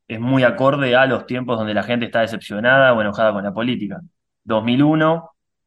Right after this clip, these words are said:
dos mil veintitrés, que es cuando el peronismo tuvo una muy mala gestión, y antes que eso Juntos por el Cambio tuvo una mala gestión, entonces hay mucha gente muy, muy negada, muy enojada con el sistema político,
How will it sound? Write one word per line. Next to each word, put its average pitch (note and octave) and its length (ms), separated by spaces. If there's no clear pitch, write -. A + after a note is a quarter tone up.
dos A2+ 240
mil A#2+ 160
veintitrés, A#2 500
que A#2 100
es - 40
cuando A2 260
el G#2 100
peronismo A2 460
tuvo G#2+ 120
una G#2 140
muy A2+ 200
mala A2+ 180
gestión, C3+ 600
y A#2 120
antes A2+ 220
que - 120
eso - 160
Juntos A2 260
por G#2+ 120
el G#2 100
Cambio A#2 260
tuvo A2 120
una G#2 120
mala G#2+ 240
gestión, C#3 380
entonces A2 520
hay A2 200
mucha A#2 280
gente B2+ 560
muy, A#2 800
muy B2 240
negada, B2 520
muy A#2 180
enojada A#2 500
con B2 140
el A#2 100
sistema B2 360
político, C#3+ 600